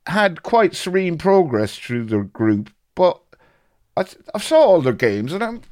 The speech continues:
I wasn't hugely impressed with what I saw. Obviously, Cody Gakpo is, is playing a blinder for them, and, and he's scored in every game so far.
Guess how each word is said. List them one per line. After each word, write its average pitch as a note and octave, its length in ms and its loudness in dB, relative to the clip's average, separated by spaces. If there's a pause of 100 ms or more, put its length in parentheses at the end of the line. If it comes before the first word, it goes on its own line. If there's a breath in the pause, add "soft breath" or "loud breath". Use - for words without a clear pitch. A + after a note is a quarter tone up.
I - 20 -14
wasn't D#3+ 300 -2
hugely C3 560 -2
impressed G#2+ 520 -2
with F#2+ 160 -10
what G#2 200 -2
I G#2 80 -2
saw. A2+ 400 -6 (360)
Obviously, B2 440 -2
Cody A#2 340 0
Gakpo A#2 580 0
is, G#2+ 140 -8
is A2 160 -10
playing A2+ 320 -4
a G#2 60 -6
blinder A#2 500 0
for - 140 -10
them, C3 320 -8 (120)
and, G2+ 260 -6
and G#2 140 -8
he's G2+ 140 -8
scored G#2+ 320 -6
in G#2 60 -6
every G2 180 -6
game G#2 300 -4
so G2+ 200 -8
far. A2+ 520 -4